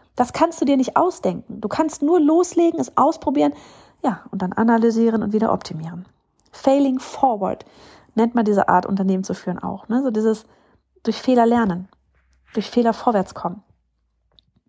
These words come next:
Das ist echt immer so dieses, sei ehrlich und authentisch und dann starte einfach durch. Ne, das ist auch so mein Stichwort. Du kannst alleine weitermachen oder mit uns gemeinsam, mit mir gemeinsam. Ja, und du weißt,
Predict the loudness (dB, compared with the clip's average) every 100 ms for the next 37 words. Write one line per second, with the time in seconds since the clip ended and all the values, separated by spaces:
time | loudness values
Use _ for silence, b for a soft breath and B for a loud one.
0 | _ _ _ -4 0 0 0 0 2 2
1 | 2 2 0 2 2 2 2 0 -4 0
2 | 0 2 0 0 -2 -4 -2 -2 -4 -4
3 | -6 -6 -2 -2 -2 -6 B B B B
4 | B 0 2 2 0 0 0 2 2 2
5 | -2 0 -2 0 0 -2 B B B B
6 | 0 2 4 4 2 0 -2 -10 -14 _
7 | _ _ _ _ _ 0 0 0 -2 -2
8 | 0 0 -2 -4 _ -6 0 0 0 -2
9 | -2 -4 -8 b b b b -2 0 2
10 | 2